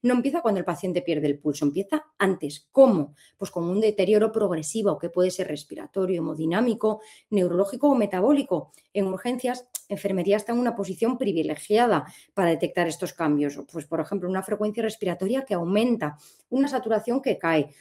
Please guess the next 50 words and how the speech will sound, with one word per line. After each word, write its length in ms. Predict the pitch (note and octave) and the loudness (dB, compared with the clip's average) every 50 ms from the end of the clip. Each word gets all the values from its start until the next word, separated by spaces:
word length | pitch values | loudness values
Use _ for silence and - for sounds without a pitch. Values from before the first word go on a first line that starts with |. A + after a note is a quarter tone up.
| _ _ - | _ _ -2
una 260 | - A#3 B3+ D4 D4 | 2 4 6 6 6
piel 240 | D4 C4 A3+ G#3 G3+ | 6 4 4 4 4
fría 280 | - - G3+ B3 C#4 | 0 -2 0 4 4
y 80 | D4 C#4+ | 4 4
sudorosa, 720 | C#4+ C4 G#3+ A3 F#3+ F3 E3 F3 A3+ C#4 - - G#3+ F#3+ | 2 0 -2 0 0 2 2 2 2 2 2 0 0 2
una 160 | G3+ A3 A#3 | 2 2 0
hipotensión 580 | A#3+ A#3 A3+ G#3+ A3+ A3+ G#3+ - B3 C4 D4+ D4 | 0 0 0 -2 -2 -2 -2 0 2 4 4 6
que 160 | C#4 A3+ G3 | 6 6 6
aparece 440 | E3+ E3 - F3 E3 F#3 F3+ - A3+ | 6 4 2 2 0 0 -2 -2 -2
de 80 | A#3 | 0
repente, 540 | G#3+ G3+ G3 G3 G3 G3+ G3+ G3+ F#3 D3+ - - - - - _ - | 2 2 4 4 4 4 4 2 0 -2 -2 -4 -18 -20 -20 _ -2
o 100 | F#3+ G3+ | 0 0
un 80 | G#3 | 2
paciente 360 | G#3 A#3 A3+ A3+ B3 B3+ D4 C#4+ | 2 2 0 0 -2 -2 -2 -2
que 100 | C4+ A#3+ | -4 -6
se 100 | - F#3+ | -6 -8
agita 420 | F3+ - - - C#4+ - - - | -10 -10 -12 -12 -10 -6 -6 -6
o 80 | - - | -6 -6
que 100 | - F3 | -8 -8
se 100 | - F3+ | -8 -8
está 160 | - A3 A3 | -6 -4 -4
durmiendo, 600 | A#3 A#3+ A#3 A#3 B3 C4+ C#4+ D#4 F4+ G4 F#4+ - - _ _ - | -2 -2 0 0 4 6 6 6 6 4 2 -4 -18 _ _ -6
o 120 | - F#3 | -2 -2
una 180 | F#3 G3 G3+ G3+ | 0 2 2 2
arritmia 260 | G#3 G#3+ G3+ A3+ A3 | 0 0 0 0 0
en 60 | G#3 | 2
el 60 | G#3 | 2
monitor, 460 | G#3+ G#3 G#3 G3+ G3+ A#3+ C4+ E4+ F4+ - - - - _ _ _ _ | 2 2 0 0 0 2 2 2 2 0 -6 -20 -20 _ _ _ _
tienen 280 | - B3+ A#3+ A#3+ A#3 A3+ | -2 0 0 2 0 0
que 100 | A#3 G#3+ | -2 -4
ser 180 | A3+ A#3+ B3+ | -4 -4 -4
datos, 300 | G#3+ B3+ B3+ C4 D#4+ D#4+ | -4 -2 0 0 0 0
jo, 260 | - - - - G#3 - | -2 -12 -12 -12 -8 -4
que 120 | A#3 F#3+ | -4 -2
nos 160 | E3 D#3+ D#3 | -2 -2 -2
van 380 | D#3+ F#3+ B3 D#4 E4 D4 A#3+ G#3 | 0 2 2 2 2 0 -2 -2
a 60 | F#3+ | -2
encender 340 | G3 G3+ G#3 G3+ F#3+ G3+ G3 | -4 -4 -4 -2 0 0 0
una 120 | G3+ E3 | 2 2
alarma, 300 | D3+ F#3+ C#4 D#4 B3+ G3 | 2 2 2 2 2 2
¿no? 180 | F#3 G3 A3 B3+ | 2 0 0 0
Una 200 | B3+ A3+ G#3+ G#3+ | 0 0 0 2
red 180 | G#3 G#3 F#3 G3 | 2 0 0 0
flag, 200 | - A3+ A3+ A3+ | -2 -2 0 2
algo 220 | G#3 F#3 G3 A#3+ | 0 0 -2 -4
está 180 | A#3 - - C4+ | -6 -6 -6 -6
yendo 340 | C4+ - A#3+ G#3 G3 F#3 F3+ | -4 -2 0 0 0 0 -2
mal 220 | F#3+ F#3 F3+ F3+ | -2 -2 -2 -2
por 160 | - E3+ D3+ | -2 -2 -2
aquí. 380 | C#3+ C#3+ D3 C#4 C#4+ - - | -2 0 4 4 4 4 2